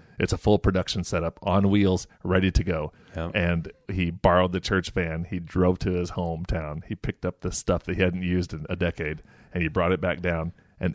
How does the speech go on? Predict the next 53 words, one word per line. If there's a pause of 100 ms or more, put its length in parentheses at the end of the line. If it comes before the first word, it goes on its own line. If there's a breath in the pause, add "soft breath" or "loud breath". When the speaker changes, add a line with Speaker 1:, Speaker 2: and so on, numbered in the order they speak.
Speaker 1:
every
Sunday
morning, (240)
a
team
sets
up (260)
this (100)
full-blown,
large-scale
production
Speaker 2:
Mm-hmm.
Speaker 1:
for
outdoor
worship
for
our
congregation
who
fills
the
parking
lot
in
camping
chairs. (420 loud breath)
Speaker 2:
It's
awesome.
Speaker 1:
And
so (640)
that
is
just, (160)
it
blows
my
mind.
I
mean,
like,
we
had
that,
we,
we
were
never
uncovered
that
without
Speaker 2:
Yep.
Speaker 1:
that,
like,